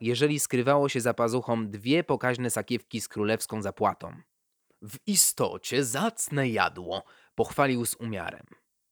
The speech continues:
Spojrzał na młodego właściciela karczmy i dorzucił do stosiku monet jeszcze jednego miedziaka.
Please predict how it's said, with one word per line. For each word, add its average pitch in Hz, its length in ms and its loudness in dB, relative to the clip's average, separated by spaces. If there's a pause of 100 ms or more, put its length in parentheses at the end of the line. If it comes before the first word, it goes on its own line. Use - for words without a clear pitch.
(200)
Spojrzał 180 520 2
na 127 120 2
młodego 123 380 2
właściciela 113 540 -2
karczmy 127 480 -2
i 135 140 -8
dorzucił 143 420 0
do 123 140 0
stosiku - 480 -2
monet 117 360 -2
jeszcze 107 280 -4
jednego 104 400 -2
miedziaka. - 580 -8